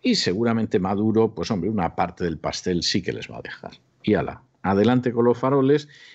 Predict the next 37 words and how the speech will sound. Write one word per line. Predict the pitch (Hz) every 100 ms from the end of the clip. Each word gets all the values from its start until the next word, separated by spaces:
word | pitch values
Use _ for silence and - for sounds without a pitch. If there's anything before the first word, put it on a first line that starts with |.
| _
y | 98
siga, | 92 - 117 110 117 113 117 117
y | 104 107
sigue | - 127 120 123
la, | 120 107 101 101 98 -
la | 110 104 104 104
bola | 107 120 123 120 131
a | - 110
la | 98
valenciana, | 90 90 85 - 95 71 - - _
que | 82
decía | 80 87 107 101 101 101 - - -
aquella | - 90 110 107 98
canción | 95 98 - 113 107 90
que | 87
recordaba | 87 90 85 90 92 104 107
en | 95
Arroz | 87 92 107 107 104
y |
Tartana, | 90 98 92 - 107 101 98 - - - - - -
eh, | - 78 82
Blasco | 98 101 - 82
Ibáñez. | 73 69 69 - - _ _
Mientras | 107 131 180 185 190 185
tanto, | 214 190 180 202 226 _
Leopoldo | 90 90 90 120 123 120
López, | 135 147 147 147 160
que | - -
saben | 95 98
ustedes | 101 90 - 117 113
que | - 87
salió | - 82 101 104
de |
Venezuela | 98 95 90 131 139 117 85 -
de | 90 92
manera | 87 92 117 107
rocambolesca, | 85 85 82 95 104 101 113 147 143 - 123 143